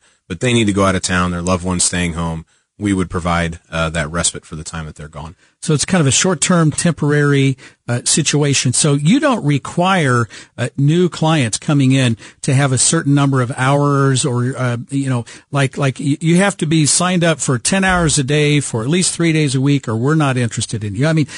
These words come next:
Speaker 2: if someone wants to come in for a temporary situation where they need you for a week or two, there's no contract saying they have to use your services for, like, a month or a, a certain time frame.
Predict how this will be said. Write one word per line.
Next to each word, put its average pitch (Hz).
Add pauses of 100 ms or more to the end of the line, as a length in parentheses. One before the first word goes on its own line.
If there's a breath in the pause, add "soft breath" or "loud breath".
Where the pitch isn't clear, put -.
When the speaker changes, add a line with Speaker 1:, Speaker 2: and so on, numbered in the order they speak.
(120 loud breath)
Speaker 2:
if 147
someone 220
wants 170
to 156
come 156
in 143 (240 loud breath)
for -
a 120
temporary 170
situation 131
where 120
they 127
need 143
you 139
for 135
a 127
week 160
or 135
two, 127 (240 loud breath)
there's 165
no 196
contract 160
saying 143
they 135
have 143
to -
use 135
your 131
services 131
for, 127
like, 120
a 117
month 127
or 120
a, 110 (220 loud breath)
a 147
certain 147
time 127
frame. -